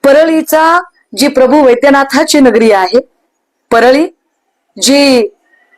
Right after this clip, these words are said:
औष्णिक विद्युत केंद्र असणारी परळी आहे, परळी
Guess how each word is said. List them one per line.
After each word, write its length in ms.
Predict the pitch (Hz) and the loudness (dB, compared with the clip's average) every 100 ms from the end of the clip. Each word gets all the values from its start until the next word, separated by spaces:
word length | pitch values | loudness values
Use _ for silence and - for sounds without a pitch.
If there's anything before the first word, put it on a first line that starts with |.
| _ _ - | _ _ -4
औष्णिक 500 | 247 254 254 330 262 | -2 0 -2 -2 -2
विद्युत 320 | 240 277 269 269 | -2 -2 -2 -2
केंद्र 380 | 254 254 277 302 - | 0 2 0 -2 -4
असणारी 480 | - - 277 262 254 | -6 -2 0 0 0
परळी 360 | 254 240 233 233 | 0 0 2 2
आहे, 360 | 226 196 240 294 - _ _ _ _ | 0 0 0 0 -4 _ _ _ _
परळी 340 | 277 302 262 | 0 0 0